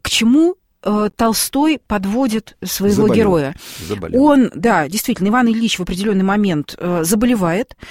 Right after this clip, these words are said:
Speaker 1: А, очевидно, ну, как нам сейчас, читателям, да, что, скорее всего, речь идет о раке.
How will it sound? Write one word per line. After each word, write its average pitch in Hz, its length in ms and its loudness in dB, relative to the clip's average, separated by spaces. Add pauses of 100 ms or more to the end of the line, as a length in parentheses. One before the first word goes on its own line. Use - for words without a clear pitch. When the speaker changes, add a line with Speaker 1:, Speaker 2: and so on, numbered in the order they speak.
(320)
Speaker 1:
А, 214 600 2 (200)
очевидно, 226 680 2
ну, 196 340 0
как 180 200 -6
нам 180 360 0
сейчас, - 280 -4
читателям, 165 500 -4
да, 208 180 0
что, - 240 -6
скорее 208 260 -2
всего, 185 220 -4
речь 180 220 -2
идет 175 240 -4
о 165 100 -2
раке. 156 460 -4